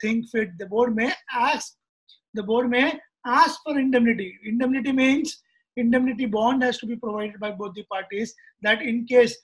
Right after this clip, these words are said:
tomorrow if anybody else claims his shares, then that case whatever expenses will happen or incur on the company, the same will be borne by the parties. Okay,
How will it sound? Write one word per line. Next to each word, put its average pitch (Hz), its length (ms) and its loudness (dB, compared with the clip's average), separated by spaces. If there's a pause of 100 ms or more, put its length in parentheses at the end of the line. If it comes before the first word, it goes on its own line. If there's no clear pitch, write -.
(180)
tomorrow 220 580 0 (160)
if 240 140 -6
anybody 240 500 0
else 240 280 0 (140)
claims 247 340 -2
his 240 180 -8
shares, 202 440 -4 (260)
then 233 220 -2
that 233 260 2
case 226 400 -2 (300)
whatever 262 460 -4
expenses 247 720 -2
will 226 180 -2
happen 202 500 -4 (200)
or 240 140 2
incur 226 540 2 (240)
on 240 180 0
the 277 120 -4
company, 208 600 -4 (220)
the 226 100 -2
same 247 300 2
will 240 100 -2
be 220 120 -4
borne 226 320 0
by 226 360 2 (200)
the 214 80 -10
parties. 156 640 -14 (800)
Okay, 220 420 -8